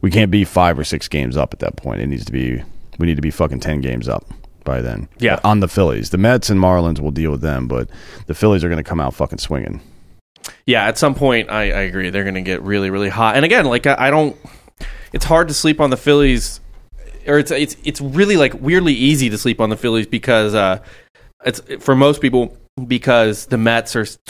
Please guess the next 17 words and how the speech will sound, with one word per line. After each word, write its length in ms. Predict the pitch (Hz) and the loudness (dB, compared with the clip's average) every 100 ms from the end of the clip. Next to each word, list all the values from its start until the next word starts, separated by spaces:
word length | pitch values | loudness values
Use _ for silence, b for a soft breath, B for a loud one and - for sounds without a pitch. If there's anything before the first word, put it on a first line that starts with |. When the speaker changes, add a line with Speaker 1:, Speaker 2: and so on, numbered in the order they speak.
| - | -14
Speaker 2:
quote 300 | - 139 117 | 0 2 2
unquote 340 | 107 120 113 | 0 0 0
so 180 | - 107 | 0 -2
good 240 | - 120 | 0 2
or 40 | 143 | 4
whatever, 280 | 113 107 107 | 4 2 2
but, 160 | 123 | 2
like, 260 | 113 104 - b b b b _ _ - | 2 0 -4 b b b b _ _ -14
w-, 200 | 117 120 - - - - | -10 -10 -10 -16 -16 -18
what 380 | - 135 139 147 | -10 -6 0 2
are 40 | |
the 100 | 175 | 2
Phillies 460 | 151 180 170 175 151 | 0 2 2 0 0
like? 320 | 160 151 _ - | 0 0 _ -8
Uh, 120 | 117 | -6
the 100 | 135 | -6
Phillies 560 | - 175 208 160 - | -2 2 2 0 -6